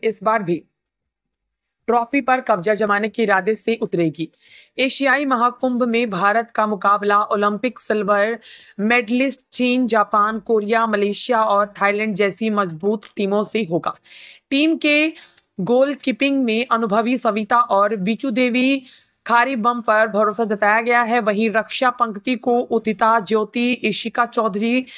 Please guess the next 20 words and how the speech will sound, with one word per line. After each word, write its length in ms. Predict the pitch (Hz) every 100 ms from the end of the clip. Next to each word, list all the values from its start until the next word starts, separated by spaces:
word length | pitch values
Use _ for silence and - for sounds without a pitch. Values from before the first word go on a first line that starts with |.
| - - -
सुशीला 400 | 254 - 269 269
चानू 380 | 269 262 262 285
और 180 | 269 233
वैष्णवी 880 | 220 214 233 - 240 233 262 247 - - - -
विठल 460 | 180 - 240 254 262
फाल्के 580 | - 208 208 202 254
संभालेंगी। 640 | 240 202 165 160 165 151 175 _ _ _ _ _ -
मिडफील्ड 680 | 233 285 294 _ 262 269 262
में 300 | 247 226 247
शलिमा 500 | - 240 233 240 247
टेटे 320 | 254 226 240
का 160 | 226 226
साथ 340 | - 190 202 202
देंगी 440 | 190 202 202 190
नेहा। 360 | 214 190 160 - _ _ _
शर्मिला 480 | - 247 247 262 262
देवी, 380 | 262 247 262 262
मनीषा 420 | 190 196 185 220
चौहान, 560 | 233 220 220 220 233
सुनीलिता 760 | 233 - 214 208 208 202 233